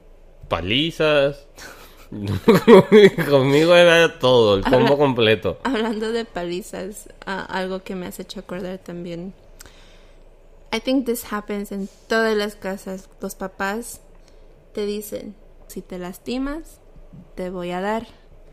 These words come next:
Speaker 2: No vas a estar haciendo travesuras
Speaker 1: Hmm.
Speaker 2: porque te voy a dar." And then te caes,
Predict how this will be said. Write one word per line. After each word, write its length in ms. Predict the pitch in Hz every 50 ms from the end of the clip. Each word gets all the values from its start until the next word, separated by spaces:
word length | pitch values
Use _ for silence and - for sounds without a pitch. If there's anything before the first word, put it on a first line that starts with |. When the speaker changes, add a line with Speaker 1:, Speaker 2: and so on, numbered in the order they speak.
| - - - - - _ -
Speaker 2:
No 160 | - 190 190
vas 180 | 190 196 202 -
a 40 |
estar 280 | 202 - - 196 180 180
haciendo 300 | 185 185 - 190 190 190
travesuras 880 | - 190 180 175 180 190 196 - 220 208 196 190 196 226 - - - - - -
Speaker 1:
Hmm. 140 | - 233 185 -
Speaker 2:
porque 300 | - 175 170 175 - 175
te 160 | - _ - 143
voy 200 | 143 147 156 165
a 100 | 175 185
dar." 240 | 196 208 214 214 220 240 220 - _ _ - - - - - -
And 220 | - - 214 214 220
then 520 | 220 214 214 220 220 247 254 269 277 277 - - _ _ _ - - -
te 140 | - 190 185
caes, 600 | - - 202 196 190 180 - - - - -